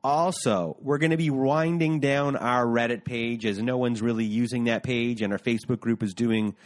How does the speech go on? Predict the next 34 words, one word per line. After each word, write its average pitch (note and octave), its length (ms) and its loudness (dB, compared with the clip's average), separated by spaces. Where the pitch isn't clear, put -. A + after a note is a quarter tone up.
uh, G2 200 -2
really B2 240 2
well A#2 260 2
'cause A2 140 -4
it's F#2+ 100 -8
a - 60 -10
closed A2+ 400 0
group. A#2 280 0
More G#2+ 160 0
people A2+ 240 -2
are G#2+ 80 0
interacting G#2+ 680 -2
in G#2 260 -4
that G2+ 300 -4
environment. A2 760 -2
So, G#2+ 640 0
uh, D#2 200 -6
the G#2 200 -2
Reddit C3 260 2
page, C3+ 400 0
don't D3 200 2
go C#3+ 160 2
there C#3 140 2
for C3+ 160 0
now. C3 500 2
I'm A2 140 -2
gonna G#2+ 140 0
figure B2 300 0
out G#2 120 2
what G#2 180 0
to A#2+ 100 -4
do A2 200 0
with A2+ 160 0
it. A#2 180 0